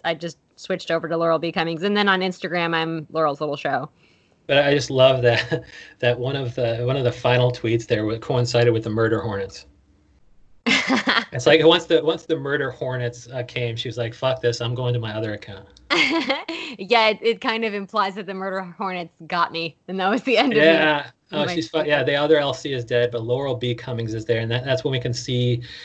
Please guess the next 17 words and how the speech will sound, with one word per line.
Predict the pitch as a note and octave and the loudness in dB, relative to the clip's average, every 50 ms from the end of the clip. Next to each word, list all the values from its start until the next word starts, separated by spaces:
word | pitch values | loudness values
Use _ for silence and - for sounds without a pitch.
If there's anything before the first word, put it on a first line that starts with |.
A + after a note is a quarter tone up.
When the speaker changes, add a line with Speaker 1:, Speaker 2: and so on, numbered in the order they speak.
| - - - - - - - | -18 -18 -20 -20 -14 -6 0
Speaker 2:
uh, | C3 B2 B2 A#2 A2+ A2+ A#2 | 2 4 4 4 2 2 0
Laurel's, | A#2 A#2+ C3 C#3+ D3+ D#3 D3 | 0 2 4 6 6 6 6
Laura, | D3+ B2+ C3 C#3 D3 D#3+ F3 E3+ - D3+ | 2 -2 2 4 6 6 6 6 4 0
Laurel's | C#3 D3+ E3 F3+ G3 F#3 - - | 2 4 4 4 4 0 0 -2
little | E3+ E3 F#3 | -2 -2 -2
show, | - - - D#3 C#3 C#3 C3+ | -2 0 0 0 2 0 0
and | C3 | -2
I'm | B2+ A#2+ | -2 -2
looking | C3 B2+ - - C#3+ | -4 -8 -8 -10 -8
at | C#3 C#3 | -6 -6
it | C#3+ C#3+ | -4 -4
right | C#3 C#3 C#3 C3 | -4 -4 -4 -4
now, | C3 B2 B2 B2 A#2+ | -2 0 0 0 0
and | A#2 A#2 A#2 | 0 -2 -2
you | A#2 A2+ | -2 -2
just, | A2+ B2 A#2 - - | -2 -4 -6 -6 -4
uh, | A#2 A#2 A2+ A2 G#2+ A2 G#2+ | -4 -4 -2 -2 -4 -4 -6